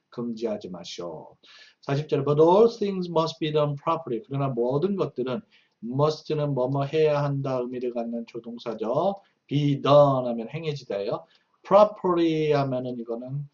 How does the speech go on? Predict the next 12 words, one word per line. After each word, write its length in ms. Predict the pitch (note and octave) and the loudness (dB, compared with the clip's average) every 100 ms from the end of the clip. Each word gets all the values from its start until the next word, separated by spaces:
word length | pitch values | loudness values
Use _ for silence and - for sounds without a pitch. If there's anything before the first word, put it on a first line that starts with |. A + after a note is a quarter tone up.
| _ _ | _ _
부사로 800 | A#2 A#2+ A#2+ B2 A#2 C3 C#3+ D3+ - | -6 -6 -2 0 0 0 0 -2 -4
적절히, 840 | B2 - _ - B2 A#2 A2 G#2+ | -12 -14 _ -4 -2 0 -2 -2
이런 460 | A2 G2+ F#2+ F#2 F#2+ | -4 -4 -8 -12 -14
뜻이죠. 300 | F#2 - F2+ | -16 -12 -10
모든 480 | G2+ B2+ D3+ G3+ G3+ | -2 0 0 0 0
것이 360 | C#3+ B2+ B2+ - - - _ | -2 -2 -4 -4 -8 -14 _
적절히 680 | C3+ C3+ - - C#3+ C3+ C3 | -6 -6 -4 0 0 0 -2
행해져야 420 | C3 C3 B2 A#2 | -4 -6 -4 -2
됩니다. 560 | A2+ G#2+ G#2+ C3+ E3 - _ - | -2 -4 -2 -2 -2 -6 _ -6
And 180 | B2 C3+ | -2 0
in 120 | C3+ | 0
an 220 | C3+ C3 | -2 -4